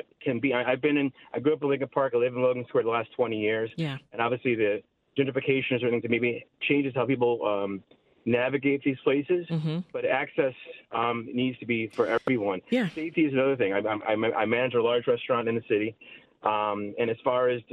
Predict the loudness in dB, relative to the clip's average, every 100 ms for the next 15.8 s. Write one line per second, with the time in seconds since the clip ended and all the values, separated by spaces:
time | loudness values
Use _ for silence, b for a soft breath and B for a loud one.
0 | -14 _ _ 0 2 0 -2 -6 -2 -2
1 | 0 0 2 0 0 0 0 -2 -2 -2
2 | 0 2 2 2 0 0 0 2 2 2
3 | 0 -2 -4 _ B B -4 0 0 0
4 | 0 -2 -2 -2 2 2 2 2 0 -2
5 | -2 0 0 -2 -2 0 -2 -4 -10 _
6 | _ _ _ _ -18 -12 -12 -14 _ -12
7 | -6 -2 0 0 2 0 -2 -8 b b
8 | _ -2 -2 -6 _ _ _ _ _ -2
9 | 0 2 0 0 -2 -2 -4 -4 -2 0
10 | 0 -2 _ _ _ -2 0 0 -2 -4
11 | -4 -4 -2 -2 0 0 0 0 0 -2
12 | 0 -2 -4 -12 _ _ -2 -2 -2 -10
13 | -20 _ _ -2 -2 -2 -2 0 0 0
14 | -2 0 0 0 0 0 -2 0 0 2
15 | 2 2 -2 -2 -4 -2 -2 -4